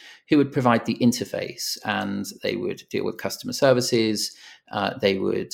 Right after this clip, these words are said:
uh, do the onboarding, sign people up to the service, um, and therefore, when dealing in C B D C, you would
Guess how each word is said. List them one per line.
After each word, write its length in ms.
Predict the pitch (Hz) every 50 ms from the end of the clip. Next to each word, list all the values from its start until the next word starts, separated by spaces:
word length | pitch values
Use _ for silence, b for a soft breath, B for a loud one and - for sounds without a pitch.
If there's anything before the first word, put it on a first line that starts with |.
| - - -
uh, 160 | 101 98 - - -
do 220 | - 104 98 98
the 180 | 98 101 101 - -
onboarding, 920 | 101 101 98 95 98 127 123 123 123 127 117 117 113 113 113 113 - - -
sign 300 | - - 101 98 98 98
people 300 | - 104 - - 101 98
up 160 | - - -
to 100 | - -
the 80 | -
service, 680 | - - 120 117 110 104 104 101 101 - - - - - b b b b b b b -
um, 480 | 107 101 98 98 98 98 98 - - _ _ _ -
and 480 | 120 107 104 104 104 101 101 104 - - -
therefore, 500 | - 123 113 - - 117 107 104 104 -
when 220 | - 117 110 110 104
dealing 500 | - 131 143 139 117 101 98 104 - -
in 100 | 98 98
C 140 | - - 104
B 80 | 98
D 100 | 95 98
C, 280 | 98 - - 101 98 104
you 200 | 107 104 98 95
would 220 | 98 101 98 -